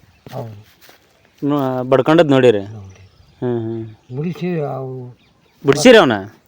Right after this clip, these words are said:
Speaker 1: ಬಿಡಿಸಿವಿ.
Speaker 2: ಹ್ಮ್.
Speaker 1: ಆ ಯಾವ ಜಾಗದಾಗ ಹೋಗುತ್ತಿದ್ರು ಆ ಜಾಗದಾಗ ಬಂದು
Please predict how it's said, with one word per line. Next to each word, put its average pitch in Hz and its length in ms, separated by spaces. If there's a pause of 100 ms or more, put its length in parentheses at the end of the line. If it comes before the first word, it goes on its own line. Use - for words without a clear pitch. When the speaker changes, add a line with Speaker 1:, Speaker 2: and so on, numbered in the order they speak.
(120)
Speaker 1:
ಬಿಡಿಸಿವಿ. 214 560
Speaker 2:
ಹ್ಮ್. - 420
Speaker 1:
ಆ 156 40
ಯಾವ 180 320
ಜಾಗದಾಗ 202 480
ಹೋಗುತ್ತಿದ್ರು 190 520
ಆ 165 140
ಜಾಗದಾಗ 160 580
ಬಂದು 151 500